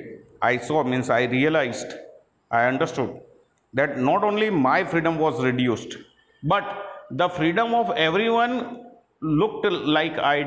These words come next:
did. मेरे जैसे दिखने वाले, यानी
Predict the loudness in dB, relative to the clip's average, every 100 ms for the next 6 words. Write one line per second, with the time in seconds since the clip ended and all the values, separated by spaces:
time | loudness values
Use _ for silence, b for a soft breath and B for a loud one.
0 | 0 0 -4 -12 -18 -20 -20 _ _ _
1 | _ _ _ _ _ _ _ _ _ _
2 | 0 2 2 0 0 0 0 0 2 2
3 | 0 0 0 0 -2